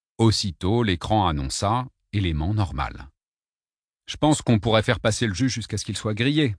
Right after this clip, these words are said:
dit-il. « Mais cela ne prouverait rien. Qu'en penses-tu ? » « Le centre de prévision de Karl peut avoir commis une erreur », dit Bowman. « Je pense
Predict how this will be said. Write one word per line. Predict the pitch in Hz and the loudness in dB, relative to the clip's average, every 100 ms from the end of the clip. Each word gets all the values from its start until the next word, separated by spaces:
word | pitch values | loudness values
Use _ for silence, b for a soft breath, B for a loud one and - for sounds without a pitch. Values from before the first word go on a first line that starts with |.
| _ - | _ -12
dit-il. « | 85 80 - 76 69 64 _ _ _ _ _ | -10 -8 -6 -6 -6 -10 _ _ _ _ _
Mais | - | -10
cela | - 135 | -4 0
ne | 120 | 0
prouverait | 131 107 131 | 0 2 2
rien. | 120 120 101 - _ _ _ _ _ _ _ _ _ _ _ _ _ | 2 -2 -4 -10 _ _ _ _ _ _ _ _ _ _ _ _ _
Qu'en | 110 | -4
penses-tu ? » « | 110 123 - 135 117 _ _ _ _ _ _ _ _ _ _ _ _ _ - | 0 0 2 2 0 _ _ _ _ _ _ _ _ _ _ _ _ _ -14
Le | 52 | -6
centre | - 110 - | -2 -2 -4
de | 73 | -8
prévision | - 76 69 85 | -8 -8 -6 -4
de | 85 | -4
Karl | 67 104 98 | -4 -2 -2
peut | 85 | -2
avoir | 71 73 - | -4 -4 -8
commis | 67 69 67 | -8 -6 -6
une | 65 | -8
erreur », | 69 98 127 - - _ _ | -8 -8 -10 -14 -20 _ _
dit | 104 85 | -10 -8
Bowman. « | 78 82 78 73 65 65 - _ _ _ _ _ _ - 64 65 | -4 -2 -2 -4 -6 -10 -18 _ _ _ _ _ _ -16 -14 -12
Je | 92 113 | -14 -8
pense | - 123 | -4 -4